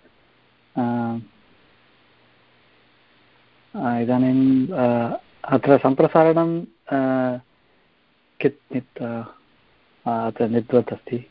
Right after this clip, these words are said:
अ, अस्तु। अ, अ, जाग्रह योग, अ, इदानीं ज-, अ, होडः जाग्रड्, अ, योगः तः, अ,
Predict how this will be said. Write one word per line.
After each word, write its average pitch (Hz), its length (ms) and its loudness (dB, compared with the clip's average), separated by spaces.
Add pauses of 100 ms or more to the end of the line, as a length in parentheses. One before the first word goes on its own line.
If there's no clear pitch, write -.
(140)
अ, 120 40 -2
अस्तु। - 580 -10 (580)
अ, 117 220 4 (800)
अ, 123 140 6
जाग्रह 139 500 4 (320)
योग, 135 200 0
अ, 135 400 0
इदानीं 135 380 0
ज-, 131 200 -10
अ, 127 280 0
होडः 151 600 2 (220)
जाग्रड्, 123 560 0 (360)
अ, 135 40 -4
योगः 123 640 -2 (720)
तः, 131 240 -2 (920)
अ, 120 380 4